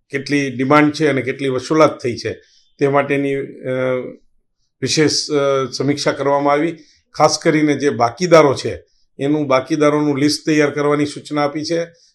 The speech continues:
વારંવાર નોટિસ આપવા છતાં પણ જે લોકોએ ભરી ન હોય, તેઓની મિલકતો સીલ કરવા માટેની સૂચના આપી છે.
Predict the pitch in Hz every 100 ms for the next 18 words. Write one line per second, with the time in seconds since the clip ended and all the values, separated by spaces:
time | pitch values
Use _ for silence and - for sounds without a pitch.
0 | _ 127 147 147 151 139 143 151 147 151
1 | 147 151 156 151 143 147 143 147 147 151
2 | 127 135 147 151 147 151 147 143 143 143
3 | 143 135 135 139 143 139 - 143 139 147
4 | 147 147 143 151 147 - - 151 143 151
5 | 156 170